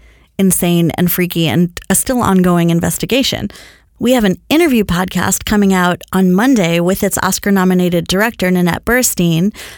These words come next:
Those of you who've been listening to the podcast for a while know that in addition to Indie Film Weekly, we often do interview shows, one-on-ones with directors, producers, writers, you know, important people in films.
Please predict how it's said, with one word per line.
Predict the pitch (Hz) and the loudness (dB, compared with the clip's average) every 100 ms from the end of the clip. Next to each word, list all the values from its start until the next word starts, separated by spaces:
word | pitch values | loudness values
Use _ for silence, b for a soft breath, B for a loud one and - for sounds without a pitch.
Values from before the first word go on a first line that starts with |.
| B | B
Those | 220 208 | -2 0
of | 202 | 0
you | 202 | -2
who've | 185 | 0
been | 185 | 0
listening | 196 - 202 | 0 0 -2
to | 190 | -2
the | 190 | -4
podcast | 180 208 202 185 180 | -4 -4 -2 -2 -2
for | - | -2
a | 185 | 0
while | 180 226 208 | 0 2 2
know | 202 269 240 | 2 0 0
that | 190 - | -2 -2
in | 180 | -2
addition | 170 190 - 185 | -2 -2 0 0
to | - | 0
Indie | - 175 | 0 0
Film | 175 170 190 | 0 0 0
Weekly, | 277 220 196 | 0 -2 -2
we | 185 | -2
often | - 175 185 | -2 -2 -4
do | 175 175 170 175 B B B 233 | -2 -2 -2 -6 B B B -2
interview | 233 233 196 175 | 0 2 0 0
shows, | - 175 185 202 | 0 0 0 0
one-on-ones | 190 190 180 180 170 175 180 | -2 0 0 0 0 0 -2
with | 185 175 175 B B B | -2 -4 -6 B B B
directors, | 190 190 - 180 170 | -2 -2 -2 -2 -2
producers, | - 190 180 180 180 180 175 B B B | 0 0 0 0 0 0 -2 B B B
writers, | 185 190 190 180 175 170 | 0 2 2 2 2 0
you | 185 | 0
know, | 170 - | 0 0
important | 277 277 311 277 240 | 0 2 2 0 -2
people | - 202 202 196 - | -2 -2 0 0 0
in | 196 | -2
films. | 185 185 175 175 175 - | 0 0 0 0 0 -4